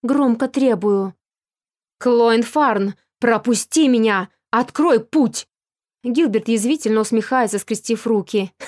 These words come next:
<laughs> "Это твой план? Только зря тянешь время! Неужели думаешь, всесильный демон подчинится какой-то слабой девчонке?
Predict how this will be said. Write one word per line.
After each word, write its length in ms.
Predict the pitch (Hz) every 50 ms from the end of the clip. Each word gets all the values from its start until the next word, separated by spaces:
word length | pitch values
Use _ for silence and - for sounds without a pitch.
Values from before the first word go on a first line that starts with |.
| - - - 349
<laughs> 360 | - - - - - - -
"Это 420 | - 208 214 202 208 - 262 - -
твой 380 | - 294 269 269 247 214 233 254
план? 760 | 254 - 302 277 269 269 254 254 277 294 294 285 339 311 185 - _ _ _ _ _ -
Только 400 | - 269 226 220 220 277 247 226
зря 260 | 226 240 233 185 214
тянешь 420 | 214 - 269 220 202 214 247 -
время! 680 | 359 339 285 294 277 220 147 151 175 220 226 208 175 190 - - _ _ _ _
Неужели 920 | - 240 240 240 226 214 214 208 175 160 214 254 294 269 202 202 214 226
думаешь, 640 | 226 220 190 233 285 285 233 208 208 202 196 202 196
всесильный 1000 | - - - - 220 233 220 - - - - 415 403 339 285 277 294 294 277 262 240
демон 420 | 285 277 262 233 226 226 220 220
подчинится 720 | 220 269 247 226 - - 294 254 247 240 233 226 - 262
какой-то 580 | 233 - 247 240 233 233 254 240 220 220 - 233
слабой 580 | 220 - 247 240 247 233 226 220 202 226 226 214
девчонке? 1000 | 226 240 240 - - - - 277 220 208 175 185 202 - - 214 190 151 202